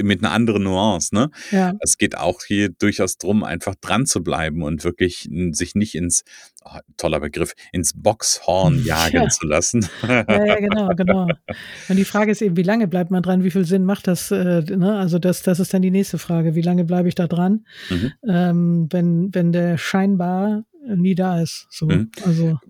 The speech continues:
Speaker 1: Äh, eine spannende Frage, ja, wirklich. Also die, was, was gibst denn deinen, deinen Kunden da mit? Also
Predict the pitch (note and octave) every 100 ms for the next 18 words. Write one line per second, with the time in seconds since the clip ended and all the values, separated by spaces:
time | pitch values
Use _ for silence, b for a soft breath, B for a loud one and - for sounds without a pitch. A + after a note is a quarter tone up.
0 | - F2+ G#2+ F#2+ A2+ - - - G#2+ G2+
1 | F#2+ F#2+ G#2 C3+ G2+ - F2+ - G#2 E2
2 | - - E2+ G#2 G#2 G#2 - C3 - G#2+
3 | F#2+ F#2 F#2 D#2 E2+ F2+ F2+ A2+ G#2+ F#2+
4 | F#2 C#3+ - - F#2 F#2 E2